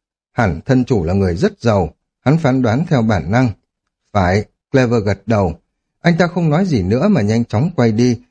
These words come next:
trở lại bên thân chủ của mình. Lên đứng ngây người ra tại chỗ, chả hiểu sao đối phương lại đặc biệt đến chào hỏi mình nữa. Sau khi nhớ lại một chút tiểu thuyết,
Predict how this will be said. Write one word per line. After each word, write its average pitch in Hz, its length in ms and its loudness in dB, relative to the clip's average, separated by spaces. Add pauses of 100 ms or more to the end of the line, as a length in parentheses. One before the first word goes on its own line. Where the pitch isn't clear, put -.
(140)
trở 139 120 2
lại 135 200 0
bên 196 240 0
thân 202 220 -2
chủ 101 160 -2
của 95 160 -8
mình. 98 260 0 (560)
Lên 220 220 2
đứng 196 200 0
ngây 208 160 2
người 131 180 0
ra 120 200 -2
tại 117 300 -4
chỗ, 180 240 0 (400)
chả 156 120 2
hiểu 135 220 2
sao 202 160 -2
đối 202 140 2
phương 208 240 0
lại 151 100 -2
đặc 123 240 -4
biệt 131 140 0
đến 151 280 0
chào 117 220 0
hỏi 107 220 -2
mình 95 280 0
nữa. 151 240 0 (560)
Sau 156 180 0
khi 147 160 0
nhớ 127 220 2
lại 156 300 0
một 92 180 -8
chút 208 220 0
tiểu 95 260 2
thuyết, 226 180 0